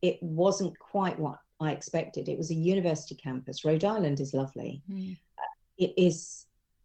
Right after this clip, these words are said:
Speaker 1: in, in America, I found that if you go to university, you tend to stay on campus because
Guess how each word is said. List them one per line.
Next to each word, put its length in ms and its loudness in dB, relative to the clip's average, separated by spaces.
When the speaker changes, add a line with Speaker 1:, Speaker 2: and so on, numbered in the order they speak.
Speaker 1:
in, 240 2
in 200 4
America, 480 2
I 160 0
found 400 -2
that 180 -4
if 160 -8
you 100 2
go 220 4
to 160 -2
university, 540 0
you 200 -2
tend 240 0
to 80 -8
stay 320 0
on 180 -2
campus 640 -4
because 380 -2